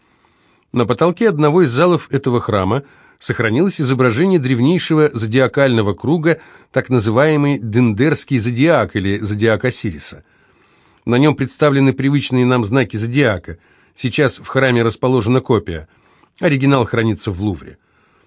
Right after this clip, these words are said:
В одном из тайных помещений храма также были найдены удивительные изображения. Ученые считают,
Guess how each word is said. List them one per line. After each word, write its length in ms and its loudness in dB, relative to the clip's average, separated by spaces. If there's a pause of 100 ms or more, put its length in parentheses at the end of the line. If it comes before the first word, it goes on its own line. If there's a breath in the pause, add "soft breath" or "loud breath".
(180)
В 80 2
одном 260 2
из 140 -2
тайных 340 0
помещений 520 0
храма 360 0
также 460 0
были 200 -2
найдены 440 0
удивительные 560 -2
изображения. 640 -4
Ученые 400 -2
считают, 480 -2